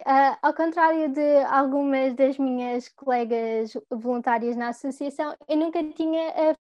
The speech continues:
feito voluntariado internacional nem nacional com o Para Onde, nenhum tipo de voluntariado, mas eu seguia Para Onde nas redes sociais. Eu estava sempre muito, eu cada vez que via um post da Para Onde ficava muito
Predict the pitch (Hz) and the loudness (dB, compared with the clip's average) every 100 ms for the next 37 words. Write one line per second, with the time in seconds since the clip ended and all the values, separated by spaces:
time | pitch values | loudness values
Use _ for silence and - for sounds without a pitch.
0 | _ - 311 302 302 294 302 294 302 294 | _ -2 -2 -2 -4 -4 -4 -4 -4 -2
1 | 294 277 285 - 277 269 269 262 240 254 | -2 -2 -4 -6 -4 -2 -2 -4 -4 -6
2 | 262 311 277 254 254 - 269 254 269 269 | -4 -4 -4 -4 -4 -6 -8 -6 -6 -2
3 | 277 269 262 277 233 208 233 262 262 285 | -2 -2 -2 -2 -2 -6 -4 -4 -4 -6
4 | 269 269 277 269 294 269 220 208 - _ | -6 -6 -2 -2 -2 -2 -2 -2 -10 _
5 | _ - 320 320 294 320 320 277 294 302 | _ 2 4 4 2 -2 -2 -2 2 2
6 | 285 302 294 294 294 294 302 294 294 285 | 4 4 6 4 2 0 0 0 0 0
7 | 285 262 - 294 269 339 285 233 220 _ | -4 -6 -6 -8 -6 -4 -2 -4 -8 _
8 | _ - 269 302 294 269 285 285 302 285 | _ -2 -2 0 2 4 2 0 0 0
9 | 277 285 277 294 294 277 294 294 269 - | 0 0 0 0 0 -2 -2 -2 -2 0
10 | 320 320 311 370 370 339 330 - 294 302 | 2 2 2 2 2 2 -2 -2 0 0
11 | 302 277 294 285 - 285 285 285 285 302 | 0 0 0 0 -2 -2 0 2 2 0
12 | 302 302 294 285 285 285 302 | -4 -2 0 0 0 0 -2